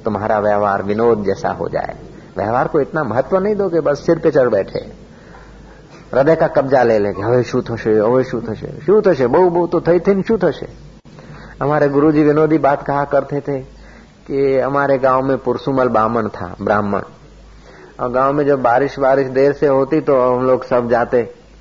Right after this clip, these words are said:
हमारे बुजुर्ग जाते तो मैं भी साथ में जाता, गुरुजी लीला साहब। तो पुरसु मिश्र, माना मिश्र चऊं सिंधी में,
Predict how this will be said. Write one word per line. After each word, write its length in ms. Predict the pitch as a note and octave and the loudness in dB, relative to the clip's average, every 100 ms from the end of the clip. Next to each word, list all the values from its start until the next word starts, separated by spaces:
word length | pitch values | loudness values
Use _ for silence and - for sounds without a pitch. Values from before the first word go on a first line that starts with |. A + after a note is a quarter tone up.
| - - - - - - - - - - - - - C#3+ | -20 -20 -20 -20 -20 -20 -20 -20 -20 -20 -20 -20 -18 -4
हमारे 240 | D3+ D#3+ | -2 2
बुजुर्ग 360 | E3+ E3+ F#3+ F3+ | 2 2 2 2
जाते 260 | F#3 G3 | 2 2
तो 80 | F3 | 2
मैं 220 | F3 F#3 | 2 4
भी 100 | G3+ | 4
साथ 320 | G3 F#3 F3+ | 2 0 0
में 140 | F#3 E3 | 0 2
जाता, 320 | D3+ - D3+ D3+ | 0 0 -10 -4
गुरुजी 320 | C3+ B2 A2 | 0 2 0
लीला 300 | G#2+ A2+ A2 | -4 -2 -2
साहब। 240 | A2 G#2+ - - - - - - - - - - - - | 0 -4 -6 -12 -20 -20 -20 -20 -20 -20 -20 -20 -20 -4
तो 120 | C#3+ | -2
पुरसु 720 | C#3 E3+ F3 F#3+ G3 G3 F#3+ F#3 | 0 0 0 4 4 6 6 4
मिश्र, 540 | E3 E3+ F3 C3 - A2 | 2 2 2 0 -2 -2
माना 200 | C3+ C#3+ | 0 2
मिश्र 320 | F3 F3+ D3 | 0 0 0
चऊं 180 | C3+ B2 | 0 -2
सिंधी 280 | B2+ B2 | 0 0
में, 220 | A#2+ F#3 | 0 -2